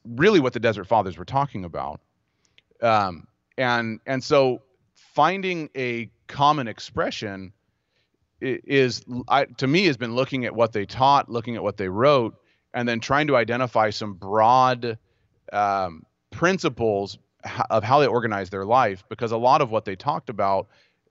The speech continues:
um, wasn't so much theory of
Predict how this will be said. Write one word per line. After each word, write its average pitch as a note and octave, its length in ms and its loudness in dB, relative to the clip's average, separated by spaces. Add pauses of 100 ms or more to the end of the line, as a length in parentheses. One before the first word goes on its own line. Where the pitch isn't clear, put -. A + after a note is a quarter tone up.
(220)
um, F#2+ 440 0 (340)
wasn't C3 600 2
so B2 260 0
much A2+ 640 -4 (540)
theory D3 640 0
of G#2+ 560 2